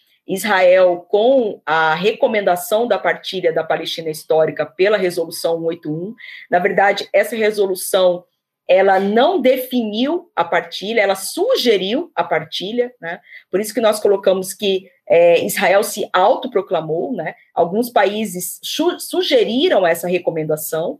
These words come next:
né? Essa, essa recomendação da partilha, né? E, mas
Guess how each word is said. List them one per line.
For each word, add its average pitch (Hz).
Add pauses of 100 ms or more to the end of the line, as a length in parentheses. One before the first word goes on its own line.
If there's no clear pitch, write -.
(120)
né? 156 (420)
Essa, 165 (400)
essa -
recomendação 175
da 160
partilha, -
né? 180 (440)
E, 208
mas 220